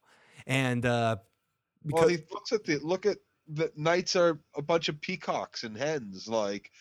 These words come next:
Speaker 2: strutting around in flowers and pretty robes and shit. He's a burned and mutilated man. He, there's no illusions as to who he is. He's not gonna act like that. That's not what life is to the,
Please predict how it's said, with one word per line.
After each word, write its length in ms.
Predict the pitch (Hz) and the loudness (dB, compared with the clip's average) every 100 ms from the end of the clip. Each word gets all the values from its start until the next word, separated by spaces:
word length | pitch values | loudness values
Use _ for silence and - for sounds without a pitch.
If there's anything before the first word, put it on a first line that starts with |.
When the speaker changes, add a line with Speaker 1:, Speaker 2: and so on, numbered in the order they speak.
| - - - | -20 -20 -10
Speaker 2:
strutting 460 | - - 151 147 | -8 0 0 2
around 400 | 143 139 139 147 | 2 4 6 4
in 120 | 131 113 | 2 -2
flowers 580 | - 131 131 139 135 | -4 -2 2 4 4
and 160 | 113 117 | 0 -10
pretty 220 | - 135 | -4 -2
robes 420 | 123 123 135 143 120 | 2 4 6 4 -2
and 100 | 107 | -6
shit. 220 | - 98 | -4 -4
He's 200 | 110 139 | -2 -2
a 80 | 120 110 104 - | -4 -8 -14 -2
burned 320 | 131 135 139 | 2 2 2
and 120 | 123 120 | 0 0
mutilated 560 | 123 131 127 120 117 | 2 2 2 0 -4
man. 420 | 120 110 110 120 | -4 0 2 2
He, 140 | 127 113 - - - | 0 -2 -6 -18 -8
there's 140 | 117 | 0
no 160 | 143 139 | 4 6
illusions 540 | 127 127 123 120 110 | 6 6 4 2 -2
as 120 | 110 - | -2 -2
to 100 | 110 | -2
who 140 | 113 | 2
he 100 | 107 | 2
is. 120 | 117 | 0
He's 140 | 120 113 | -2 -2
not 180 | 123 - | -4 -2
gonna 160 | 131 - | -4 -2
act 240 | 123 107 | -4 -2
like 220 | 113 101 - | 0 -2 -2
that. 260 | 104 120 - - - - | 0 0 -2 -20 -16 -2
That's 240 | 131 - | -2 0
not 140 | 135 131 | 0 2
what 160 | 131 | 0
life 260 | 135 131 - | 2 0 2
is 180 | 175 - | 0 0
to 120 | 117 | -6
the, 300 | 101 98 92 | -6 -6 -8